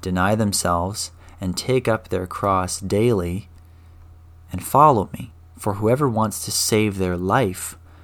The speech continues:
will lose it. But whoever loses their life for me will save it." What good is it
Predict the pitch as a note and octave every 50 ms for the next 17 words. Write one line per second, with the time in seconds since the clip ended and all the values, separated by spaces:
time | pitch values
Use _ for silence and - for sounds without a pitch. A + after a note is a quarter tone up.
0 | - - - - - - - - - - - - - F#2+ F#2 F2 F2 F#2+ A#2+ D#3
1 | D#3+ A#2+ - - - - - - - - - - - - - - - - - -
2 | - - - - - - - - - - G#2+ G#2 G2 A#2 C#3+ C#3+ - - - -
3 | - - - - - - - - - - - - - - - - - - D#3+ E3
4 | E3 D#3+ C#3+ - - - - - C3+ D3+ D3+ B2 G#2 F#2+ F#2 - - - - -
5 | - - G2+ G2+ G#2 G#2+ A#2+ C3 C3+ C3+ A#2 - G2+ F#2+ F2+ F#2 F2 - G2+ F#2+
6 | F#2 F#2+ F#2 F2+ F2 F2 F2 F2+ F2+ F2 - - - - - - - - - -
7 | - - - - - - - - - - - - - - - F#2+ F#2 F#2 F#2+ F#2
8 | F#2+ F#2 F2+ F#2 F#2 - - - - - - - - - - - - - - -
9 | - - - - - - - G#2 F#2+ F2+ F2+ - - - F#2+ F2+ E2+ E2 F2+ F2+
10 | - - - - - - - - - - - - - - - E3 C#3+ E3 E3 D3+
11 | C#3+ D3+ D3 - G#2 - -